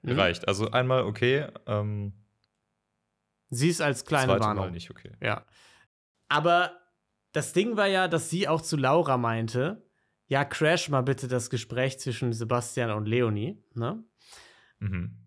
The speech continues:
Speaker 1: Weil sie ein bisschen eifersüchtig war. Sie wusste nicht richtig, wie, wie man mit der Situation der jetzt umzugehen hat. Schreiben wir das mal der, dem Ganzen zu. Und vor allem,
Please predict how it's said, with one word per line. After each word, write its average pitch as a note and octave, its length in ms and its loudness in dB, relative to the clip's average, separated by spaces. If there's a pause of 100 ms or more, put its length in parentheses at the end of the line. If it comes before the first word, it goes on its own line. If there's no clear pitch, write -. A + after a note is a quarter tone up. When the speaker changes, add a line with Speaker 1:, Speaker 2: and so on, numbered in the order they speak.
(100)
Speaker 1:
Weil C3 320 -2
sie F#3 100 -2
ein E3+ 40 -4
bisschen F3+ 220 0
eifersüchtig C3 640 0
war. A2+ 140 2
Sie A2+ 100 -2
wusste E3 240 0
nicht E3 200 2
richtig, D#3 280 -2
wie, D#3 220 -8
wie C#3 100 -4
man C#3 140 0
mit C#3 140 0
der C3+ 100 2
Situation C3 520 -2
der B2+ 100 2
jetzt A#2+ 160 0
umzugehen A2+ 540 -4
hat. B2 280 -6 (1120)
Schreiben B2+ 300 -2
wir C3+ 80 2
das B2+ 140 -2
mal A#2+ 140 -2
der, A#2 180 -2 (520)
dem B2 140 -2
Ganzen A#2 220 -4
zu. D#3 240 -4 (220)
Und D3+ 100 -6
vor C#3+ 160 -4
allem, F#3+ 380 0